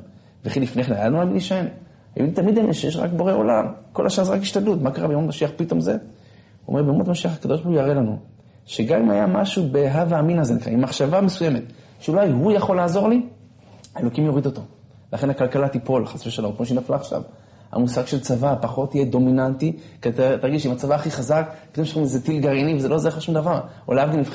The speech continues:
מלחמת המפרץ, עם כל צה"ל, פתאום זורקים לך שלושים ותשע טיש-, טילים, ואתה חסר אונים, עכשיו עם ה-, עם הסלוטייפים, עם הניילונים. זה קצת מגוחך, אבל הרעיון הוא שכביכול מעין אוזלת יד,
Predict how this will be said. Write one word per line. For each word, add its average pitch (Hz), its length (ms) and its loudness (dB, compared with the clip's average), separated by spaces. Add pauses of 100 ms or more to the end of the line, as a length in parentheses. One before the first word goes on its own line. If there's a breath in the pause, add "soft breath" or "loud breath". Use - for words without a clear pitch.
מלחמת 147 260 -2
המפרץ, 156 540 -2
עם 131 120 0
כל 165 240 0
צה"ל, 156 420 0 (280 loud breath)
פתאום 165 180 -2
זורקים 151 280 0
לך 165 200 0
שלושים 160 340 -4
ותשע 160 260 -2
טיש-, - 340 -6
טילים, 120 340 2 (260 loud breath)
ואתה 147 160 -2
חסר 156 280 -2
אונים, 180 280 0
עכשיו 160 200 0
עם 156 80 2
ה-, 139 180 0
עם 139 140 2
הסלוטייפים, 135 720 0 (680 loud breath)
עם 147 120 0
הניילונים. 147 500 2 (340 loud breath)
זה 107 140 -4
קצת - 220 -2
מגוחך, 190 580 0 (160)
אבל 123 220 2
הרעיון 120 320 4
הוא 185 80 0
שכביכול 135 840 -2
מעין 143 260 0
אוזלת 123 540 -2
יד, 143 240 2